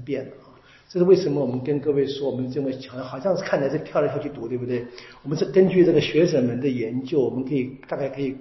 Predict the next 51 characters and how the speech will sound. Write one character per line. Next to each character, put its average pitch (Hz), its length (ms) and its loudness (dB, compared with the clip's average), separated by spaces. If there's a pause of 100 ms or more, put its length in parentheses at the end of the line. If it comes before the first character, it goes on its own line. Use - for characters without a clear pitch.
(120)
估 165 240 -6
算 151 320 -4
出 143 200 -10
来 131 280 -8 (300)
每 135 160 -2
一 156 80 2
封 165 240 -2
信 156 240 -4
写 123 240 -4
的 123 140 -8
先 135 260 -4
后 131 240 -4
顺 123 300 -10
序 - 260 -12
了。 - 60 -16 (1500)
那 107 80 6
我 - 80 8
们 165 320 8
一 233 60 6
开 220 320 6
始 - 160 2
的 - 80 2
致 - 260 0
候 185 200 6
词 - 180 -2
也 123 100 2
是 - 140 -4
一 - 20 -2
个 151 60 -2
小 143 220 0
小 123 80 -2
的 - 100 -6
记 131 300 -6
号， 123 280 -2
我 120 80 -4
们， 202 160 0 (280)
他， 202 360 -6 (200)
他 - 160 2
称 233 440 4
这 226 120 6
一 160 160 6
个 151 380 6
腓 170 120 4
立 160 140 2
伯 127 180 0
教 160 180 0
会 143 220 -2 (180)
哪 120 160 -6
些 190 220 -2
人 135 400 -2
呢？ 175 260 -2